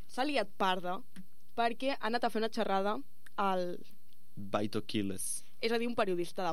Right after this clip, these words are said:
Speaker 1: Vox.
Speaker 2: Bueno...
Speaker 1: Periodista.
Speaker 2: Periodista.
Speaker 1: Periodista, entre
Speaker 2: <laughs> Periodi-,
Speaker 1: moltes cometes.
Speaker 2: o sigui, vull dir que si ell és periodista, jo també, saps?
Speaker 1: Exacte. I, i bueno,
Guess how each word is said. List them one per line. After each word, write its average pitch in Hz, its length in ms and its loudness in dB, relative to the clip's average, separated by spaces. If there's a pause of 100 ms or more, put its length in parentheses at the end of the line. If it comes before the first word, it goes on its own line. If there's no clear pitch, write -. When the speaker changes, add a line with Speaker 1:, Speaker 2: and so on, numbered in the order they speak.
Speaker 1:
Vox. - 400 0
Speaker 2:
Bueno... 98 280 4 (340)
Speaker 1:
Periodista. 247 520 4
Speaker 2:
Periodista. 117 500 4 (320)
Speaker 1:
Periodista, 226 460 4
entre 294 140 4
Speaker 2:
<laughs> - 80 4
Periodi-, - 180 4
Speaker 1:
moltes 247 340 2
cometes. 196 360 0
Speaker 2:
o - 60 2
sigui, 117 220 4
vull 123 160 6
dir 117 80 4
que 113 120 2
si 113 180 4
ell 120 100 4
és 123 80 -2
periodista, 113 400 2
jo 107 100 4
també, 95 380 2
saps? 101 240 -2
Speaker 1:
Exacte. 196 360 -2 (920)
I, 247 640 2
i 233 80 0
bueno, 208 300 2